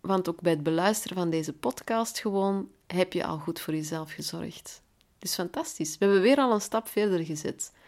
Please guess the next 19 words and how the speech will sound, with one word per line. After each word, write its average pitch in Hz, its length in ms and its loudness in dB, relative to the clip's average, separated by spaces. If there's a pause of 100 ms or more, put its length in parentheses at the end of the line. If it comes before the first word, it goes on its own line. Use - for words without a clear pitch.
(280)
Weer 220 240 6
een 214 80 4
stap 196 320 -4
meer. 175 400 -4 (440)
Weer 226 260 8
ons 226 320 2
bewuster 175 680 0
geworden 156 440 0
van 160 140 -4
wat 170 120 0
is 185 240 -2
zelfzorg 170 640 -2
en 160 140 -8
hoe 180 460 2 (340)
kan 175 160 -2
ik 170 120 0
dat 160 240 0
in, 160 420 -6
ja, - 160 -12